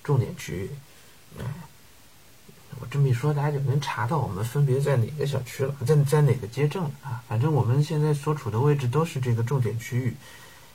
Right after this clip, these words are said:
但是昨晚的好消息呢，是我妈，我爸妈突然跟我说，他们小区啊，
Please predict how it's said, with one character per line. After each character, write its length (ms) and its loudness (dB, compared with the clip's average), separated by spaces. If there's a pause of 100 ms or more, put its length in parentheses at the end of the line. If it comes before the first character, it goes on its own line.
但 120 6
是 100 0
昨 160 4
晚 120 4
的 80 4
好 160 0
消 160 2
息 140 0
呢， 160 6
是 160 0
我 180 2
妈， 260 -4
我 80 -4
爸 180 0
妈 180 4
突 180 -2
然 100 2
跟 120 2
我 100 0
说， 200 0
他 200 -2
们 160 2
小 180 -2
区 220 -6
啊， 160 0